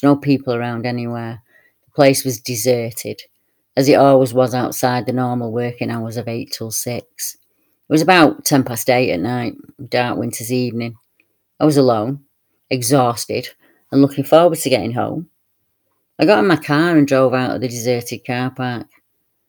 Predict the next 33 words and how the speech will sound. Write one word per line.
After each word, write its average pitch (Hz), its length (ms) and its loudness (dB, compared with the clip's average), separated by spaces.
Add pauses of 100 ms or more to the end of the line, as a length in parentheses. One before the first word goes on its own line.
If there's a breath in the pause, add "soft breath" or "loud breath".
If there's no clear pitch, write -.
(280)
The 135 80 0
place 180 400 6
I 156 200 6
worked 120 600 -6
at 110 300 -8
is 127 200 -4
just 151 260 -2
off 143 160 -2
the 131 100 2
A 127 140 2
four 123 320 0
nine, 123 480 -6
close 127 340 -4
to - 60 -14
the 131 80 -4
roundabout 117 520 -4
on 107 100 -8
Saunders 117 500 -8
Lane, 113 360 -10 (520)
which - 200 -6
is 131 160 0
lit 135 280 6 (260)
by 131 60 -4
street 135 380 0
lamps 117 480 -6
with 120 140 -6
houses 123 480 -4
on 120 160 -4
one 117 140 -6
side 113 260 -10
of 110 180 -14
the 110 40 -14
road. 117 360 -10